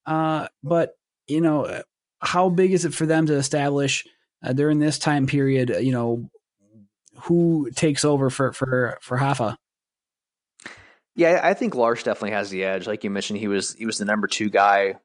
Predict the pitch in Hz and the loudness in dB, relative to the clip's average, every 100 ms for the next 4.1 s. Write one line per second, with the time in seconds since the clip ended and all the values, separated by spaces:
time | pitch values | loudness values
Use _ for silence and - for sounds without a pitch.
0 | _ 104 101 87 98 92 - 101 98 98 | _ 0 0 0 -2 -2 -4 -6 -4 -2
1 | 92 90 76 104 98 120 151 165 135 113 | -2 -4 -4 -4 -2 -2 -2 -2 -2 -2
2 | - 110 110 123 110 107 107 98 104 107 | 0 0 0 -2 -4 -4 -4 -2 -4 -4
3 | 98 - 104 - 101 95 95 90 110 107 | -6 -6 -10 -4 -2 -2 -4 -8 -4 -4